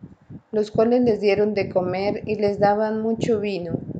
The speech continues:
invitándolos de manera que pareciera que tuviesen intento de encalentarles.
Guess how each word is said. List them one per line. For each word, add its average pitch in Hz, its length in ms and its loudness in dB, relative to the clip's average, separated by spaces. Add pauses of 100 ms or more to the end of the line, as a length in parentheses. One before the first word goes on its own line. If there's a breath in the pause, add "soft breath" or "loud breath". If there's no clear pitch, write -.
invitándolos 233 920 0
de 208 120 0
manera 196 460 -4
que 220 180 -6
pareciera 202 680 -4
que 214 140 -8
tuviesen 185 680 -6
intento 208 640 -4
de 185 320 -4
encalentarles. 170 1600 -8